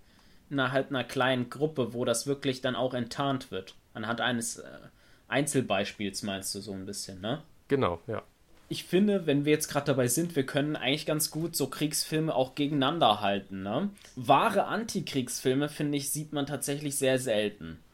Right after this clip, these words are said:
Speaker 1: Und wirklich ideologiekritische Kriegsfilme, ähm, das sind halt wirklich gute Filme. Und mir fällt da jetzt zum Beispiel, äh, Apocalypse Now ein, den ich unfassbar gut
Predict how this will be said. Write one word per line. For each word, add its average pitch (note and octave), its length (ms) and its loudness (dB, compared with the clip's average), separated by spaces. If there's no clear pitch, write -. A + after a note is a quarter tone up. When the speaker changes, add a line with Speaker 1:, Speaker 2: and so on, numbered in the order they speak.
Speaker 1:
Und C3 220 2
wirklich F3+ 380 -2
ideologiekritische C#3 1200 0
Kriegsfilme, A#2 1040 -2
ähm, B2+ 640 6
das B2+ 180 4
sind D#3 180 2
halt C#3+ 200 4
wirklich D#3 340 -4
gute D#3+ 260 -4
Filme. C3 540 4
Und B2+ 140 -4
mir D3 180 4
fällt E3+ 240 4
da E3 80 8
jetzt C#3+ 280 4
zum D#3 120 0
Beispiel, C3+ 640 4
äh, C3 60 0
Apocalypse C3+ 760 0
Now D3 300 4
ein, B2+ 300 2
den B2+ 120 0
ich C3 200 -4
unfassbar E3 800 0
gut F3+ 320 -2